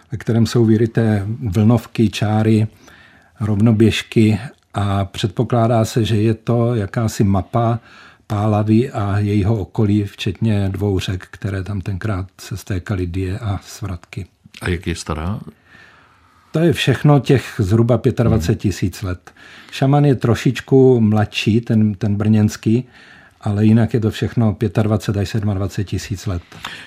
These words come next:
Speaker 2: Je pravda, že jste byli v Brně první, kdo domestikoval vlka?
Speaker 1: <laughs> Nebyli jsme, nebyli jsme to my. Já jsem domestikoval dlouhé roky vlkodava, ale,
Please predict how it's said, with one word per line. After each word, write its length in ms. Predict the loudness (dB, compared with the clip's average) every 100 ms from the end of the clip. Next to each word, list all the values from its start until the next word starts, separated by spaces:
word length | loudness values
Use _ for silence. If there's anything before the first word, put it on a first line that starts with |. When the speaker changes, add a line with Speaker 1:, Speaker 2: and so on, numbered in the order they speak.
| -4
Speaker 2:
Je 140 | -2
pravda, 300 | 0 0 0
že 140 | 0
jste 140 | -2 -2
byli 180 | -2 0
v 100 | 2
Brně 240 | 2 2
první, 380 | 0 0 0 0
kdo 220 | 0 -2
domestikoval 760 | -2 -4 -4 -6 -6 -4 -2 -2
vlka? 400 | -4 -6 -6 -8 _ _ -6 2 2 4 2 0 -2
Speaker 1:
<laughs> 800 | -8 -2 -2 -2 -10 -14 -16 -2
Nebyli 320 | 2 6 4
jsme, 360 | 4 4 4 4
nebyli 340 | 2 4 4
jsme 220 | 4 2 2
to 140 | 4
my. 260 | 6 6 4 -4 -20 -20 -8
Já 140 | -6 -4
jsem 180 | 0 4
domestikoval 840 | 4 4 0 -2 0 2 0 -2 -8 -18 -20 -20 -20 -8
dlouhé 340 | -2 0 2 2
roky 260 | 2 0
vlkodava, 640 | 0 0 2 2 2 0 -2 -8 -20 -20 -20 -16 -14 -14 -10 -2
ale, 320 | 0 4